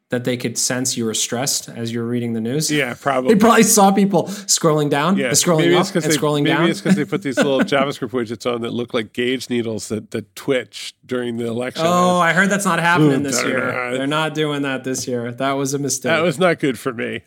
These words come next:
Speaker 2: I, I'm still upset about that.
Speaker 1: Yes, they came out with an election distractor,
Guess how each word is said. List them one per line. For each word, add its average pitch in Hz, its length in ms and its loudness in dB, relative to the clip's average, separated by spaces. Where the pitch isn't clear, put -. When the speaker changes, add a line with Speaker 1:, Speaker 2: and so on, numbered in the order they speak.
Speaker 2:
I, 151 200 0
I'm 160 200 0
still 135 300 0
upset 117 280 -4
about 110 240 -8
that. - 280 -14
Speaker 1:
Yes, 196 240 0
they 180 100 0
came 196 140 2
out 202 100 2
with 165 80 -4
an 156 80 -2
election 156 520 -4
distractor, 135 760 -6